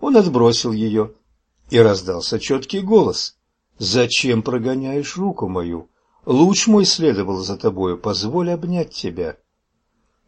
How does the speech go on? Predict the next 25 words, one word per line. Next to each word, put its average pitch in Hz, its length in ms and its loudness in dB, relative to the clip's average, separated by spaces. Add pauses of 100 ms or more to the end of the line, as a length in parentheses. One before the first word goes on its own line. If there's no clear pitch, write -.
Тогда 110 340 6
задрожал 104 640 2
в - 80 -20
человеке 90 560 -2
солнечный 92 640 -6
змей, 170 400 -2 (460)
и 220 140 8
нашёл 135 500 4
он 113 160 2
отброшенную 107 800 -2
нить, 104 360 -4 (340)
и 135 120 4
в 135 100 4
руках 147 360 6
его 139 420 0
она 107 260 2
обратилась 101 720 -4 (200)
в - 100 -8
сорок 147 400 6
жемчужин, 117 720 -4 (280)
и 135 100 0
каждая 131 480 6
носила 131 380 -2
лик 123 240 -2
Будды. 107 520 -4